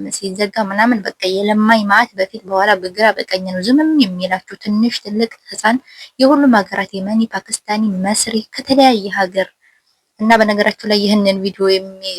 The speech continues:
እንደዚህ አይነት ነገር ህፃኖቹ አሁን እነዚህ እንግዲህ ከሶሪያ እና ከፍልስጤን እነዚህ፣ እነዚህ አሁን ተፈናቅለው የመጡ ናቸው። ቢለምኑ ቢሰጡ ይገባቸዋል።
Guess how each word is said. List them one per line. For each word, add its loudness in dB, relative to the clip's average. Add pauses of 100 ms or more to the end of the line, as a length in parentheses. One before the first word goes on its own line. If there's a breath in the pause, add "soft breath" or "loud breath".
(200)
እንደዚህ -6
አይነት -6
ነገር -2 (1600)
ህፃኖቹ 2
አሁን 6 (120)
እነዚህ -2
እንግዲህ -6
ከሶሪያ -2
እና -2
ከፍልስጤን -8
እነዚህ፣ 2
እነዚህ -2
አሁን 4 (160)
ተፈናቅለው 0
የመጡ -4
ናቸው። -6
ቢለምኑ 4 (160)
ቢሰጡ -6 (120)
ይገባቸዋል። -6